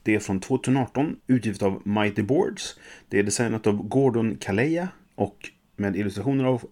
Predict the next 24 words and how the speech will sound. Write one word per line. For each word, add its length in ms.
Axel 400
Torvenius, 800
som 200
är 60
svensk, 540
och 80
det 140
är 20
lite 200
kul. 260
Det 100
här 80
är 40
ett 60
spel 160
som 100
jag 60
har 60
haft 220
ett 80
tag, 300
men 160
inte 220
har 300